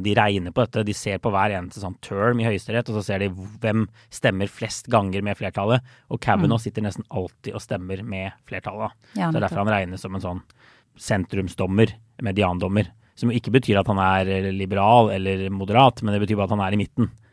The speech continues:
Speaker 1: i dagens konservative Høyesterett. Så hvor radikale endringer Kavanaugh er villig til å gå med på,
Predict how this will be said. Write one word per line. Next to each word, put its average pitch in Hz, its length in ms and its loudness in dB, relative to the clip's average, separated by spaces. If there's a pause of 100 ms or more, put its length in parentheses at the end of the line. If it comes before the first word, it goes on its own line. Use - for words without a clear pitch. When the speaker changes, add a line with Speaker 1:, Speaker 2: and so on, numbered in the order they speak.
(160)
Speaker 1:
i 98 100 0
dagens 98 340 4
konservative 101 600 0
Høyesterett. - 540 -6 (360)
Så 147 140 0
hvor 120 320 6 (560)
radikale 120 560 4
endringer 98 300 0
Kavanaugh 101 500 0
er 113 60 4
villig 101 260 2
til 107 80 -2
å 98 80 -6
gå 98 80 2
med 92 180 -2
på, 156 220 0